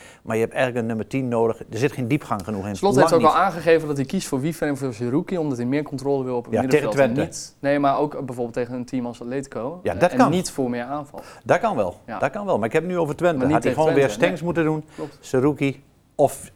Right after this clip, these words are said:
Speaker 1: eh, eh, Wiever,
Speaker 2: Ja.
Speaker 1: wie die dan maar wil. En Timber. Er
Speaker 2: Ja.
Speaker 1: zit helemaal geen diepgang in. Toen kwam Lingen erin en die, eh, die andere buitenlander kwam in, van
Speaker 2: Mhm.
Speaker 1: links.
Speaker 2: Die Hambaars.
Speaker 1: Ah, nee, die, die, dat is een Nederlander. Ehm, ach, weet je, Ivan nu, eh, nog wat.
Speaker 2: Ivanishek.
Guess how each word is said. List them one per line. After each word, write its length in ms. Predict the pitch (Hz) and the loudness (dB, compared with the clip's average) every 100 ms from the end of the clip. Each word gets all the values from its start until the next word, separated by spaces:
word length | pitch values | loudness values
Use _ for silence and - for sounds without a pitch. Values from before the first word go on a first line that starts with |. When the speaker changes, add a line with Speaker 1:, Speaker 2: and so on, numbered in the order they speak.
| _ | _
Speaker 1:
eh, 540 | 139 127 120 123 120 | 4 6 4 0 0
eh, 60 | 117 | 0
Wiever, 400 | 120 113 123 120 | 0 0 -2 -4
Speaker 2:
Ja. 120 | - 135 | -6 -2
Speaker 1:
wie 120 | 131 | -2
die 120 | 120 | 0
dan 140 | 113 110 | -2 0
maar 120 | 104 | 2
wil. 360 | 135 175 208 - - - - | 4 4 0 -4 -20 -20 -4
En 140 | - | -2
Timber. 320 | 139 151 131 101 | 2 2 2 -6
Er 60 | |
Speaker 2:
Ja. 180 | - _ | -10 _
Speaker 1:
zit 100 | - | 0
helemaal 260 | 190 196 185 | 2 2 0
geen 120 | 175 | 0
diepgang 320 | 196 - 147 | -2 -2 -2
in. 80 | 127 | -2
Toen 80 | 113 | 0
kwam 160 | 131 | 0
Lingen 320 | 120 160 180 170 | 2 0 0 -2
erin 240 | 180 185 | -2 -6
en 100 | - | -8
die, 240 | 110 113 113 110 | -4 0 2 4
eh, 200 | 107 104 101 _ - - _ - _ | 4 2 -4 _ -14 -14 _ -20 _
die 100 | - | -4
andere 200 | 156 151 | 0 0
buitenlander 480 | 143 143 135 127 127 | 2 2 2 -4 -2
kwam 160 | 123 120 | -4 -2
in, 200 | 113 107 | -4 0
van 100 | 131 | 0
Speaker 2:
Mhm. 80 | 123 | 0
Speaker 1:
links. 240 | 120 - | -2 -10
Speaker 2:
Die 80 | - | -8
Hambaars. 560 | 92 87 156 202 110 107 | -2 2 4 4 4 4
Speaker 1:
Ah, 340 | 104 101 92 | 4 2 0
nee, 380 | 104 117 123 120 | 2 4 4 2
die, 140 | 113 | 0
die, 220 | 107 107 107 | -2 -2 -2
dat 100 | 101 | -4
is 40 | 101 | -6
een 80 | 113 | -2
Nederlander. 460 | 113 101 95 95 - _ - - _ | 0 0 -2 -6 -10 _ -20 -20 _
Ehm, 460 | 120 110 110 110 107 104 _ _ _ _ _ _ _ _ _ | 0 2 4 2 -2 -8 _ _ _ _ _ _ _ _ _
ach, 180 | 98 | -8
weet 160 | - 101 | -2 -2
je, 60 | 90 | -2
Ivan 360 | 107 110 113 | -4 0 0
nu, 220 | 113 113 | 0 -2
eh, 60 | 113 | 0
nog 100 | 110 | 0
wat. 100 | 107 | 0
Speaker 2:
Ivanishek. 480 | 107 101 98 - | 0 0 0 -4